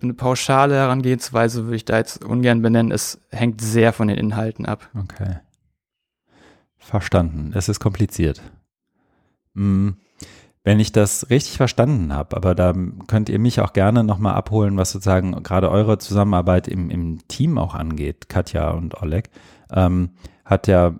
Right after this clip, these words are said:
Speaker 2: um mal, um mal sozusagen mit, mit Pauschalzuschreibungen zu arbeiten, Oleg eher so diese medienproduzierende, medienberatende, ähm, Rolle und Katja, du eher eine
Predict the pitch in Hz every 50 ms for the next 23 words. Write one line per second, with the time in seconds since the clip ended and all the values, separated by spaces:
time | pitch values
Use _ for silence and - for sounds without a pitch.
0 | - - - 95 92 90 87 87 87 - - 92 90 87 85 85 82 90 87 -
1 | 85 85 85 82 87 - - - 95 92 - - - 87 87 - - 85 92 113
2 | - - - 131 - - - 107 107 113 117 110 113 113 - - 107 104 110 107
3 | 110 104 101 - - 98 - - 98 107 104 104 - - 101 101 98 92 90 98
4 | 98 82 92 87 92 90 90 90 92 101 113 110 101 - - - 92 95 92 -
5 | - 107 104 107 107 101 95 92 95 95 104 92 90 98 - - 82 101 - -
6 | 127 123 120 123 123 123 120 113 104 98 110 107 113 110 110 110 104 101 101 101
7 | 98 104 110 110 120 123 131 135 - _ - - - - - _ _ - 104 98
8 | - - 104 104 - - 104 95 87 - _ _ - - 110 123 120 - - 110
9 | 113 110 110 107 104 104 104 101 101 101 101 101 101 98